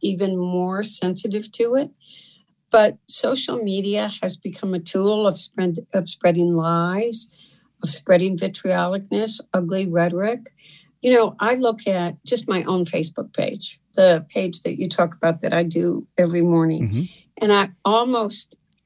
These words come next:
Speaker 1: I look at it an <laughs> awesome day. It says, you know, people make death threats, people make, you know,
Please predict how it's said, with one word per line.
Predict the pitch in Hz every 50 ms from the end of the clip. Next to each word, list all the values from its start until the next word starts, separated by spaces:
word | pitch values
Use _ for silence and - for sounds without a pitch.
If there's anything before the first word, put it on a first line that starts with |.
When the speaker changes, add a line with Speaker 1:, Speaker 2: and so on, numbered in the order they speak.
| _ -
Speaker 1:
I | 202 220
look | 208 214 233 233 233 - -
at | 226 202
it | 202 -
an | - 202 - -
<laughs> |
awesome | - 196 208 233 180 - - - 254 233 214 208
day. | - - - 170 165 -
It | 170
says, | 160 - - 180 175 175 170 170 -
you | - - _ _ _ _ _ _ -
know, | 302 269
people | - - 220 220 262 226
make | 233 214 208 214 -
death | - - 185 170 - -
threats, | 208 196 196 196 196 196 196 196 -
people | - - - 208 196 - 202
make, | 202 208 196 196 196 196 190 196 - _ _ - - _ _ _ _ _
you | - 320
know, | 339 320 302 -